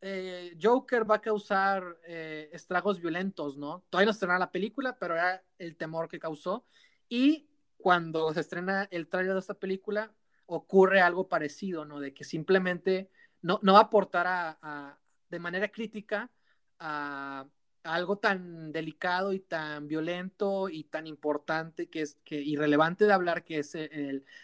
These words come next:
las, son las clases sociales, ¿no? Este, y que muchas películas, eh, ya, ya han hablado de eso en el pasado y, y es algo como que cada vez se hace más normal. Tenemos Parasite como un ejemplo internacional,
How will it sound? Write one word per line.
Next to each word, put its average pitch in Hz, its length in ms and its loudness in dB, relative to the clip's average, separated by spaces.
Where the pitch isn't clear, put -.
las, 151 120 -2
son 165 140 0
las 175 100 0
clases 175 220 2
sociales, 165 420 0
¿no? 156 220 -8
Este, 143 520 -4
y 202 100 2
que 262 100 10
muchas 262 220 6
películas, 247 640 2
eh, 170 140 -14
ya, 160 240 -4
ya 170 100 -4
han 170 80 -4
hablado 170 360 0
de 160 140 -4
eso 156 240 -10
en 156 80 -10
el 151 80 -10
pasado 170 600 -6
y, 131 280 -12
y 131 120 -12
es 139 100 -10
algo 147 180 -8
como 147 240 -12
que 143 180 -10
cada 156 160 -2
vez 156 60 -2
se 170 60 -8
hace 170 100 -4
más 175 140 0
normal. 190 400 2
Tenemos 170 280 -4
Parasite 175 560 4
como 156 180 -12
un 160 60 -6
ejemplo 160 280 -10
internacional, 170 640 -6